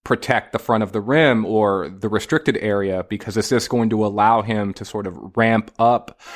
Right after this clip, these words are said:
his defensive aggressiveness at, well, at the point of attack. And, um,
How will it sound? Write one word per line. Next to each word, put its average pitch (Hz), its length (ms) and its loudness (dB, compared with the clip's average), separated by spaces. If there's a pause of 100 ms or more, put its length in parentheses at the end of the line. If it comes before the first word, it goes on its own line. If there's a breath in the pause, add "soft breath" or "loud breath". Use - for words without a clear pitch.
(240 loud breath)
his 113 300 2
defensive 110 760 0
aggressiveness 107 840 -2
at, 101 400 0 (140)
well, 110 200 0
at 104 160 0
the 101 60 -4
point 104 420 -4
of 98 100 -6
attack. 127 500 0
And, 104 340 -4 (460 loud breath)
um, 101 500 0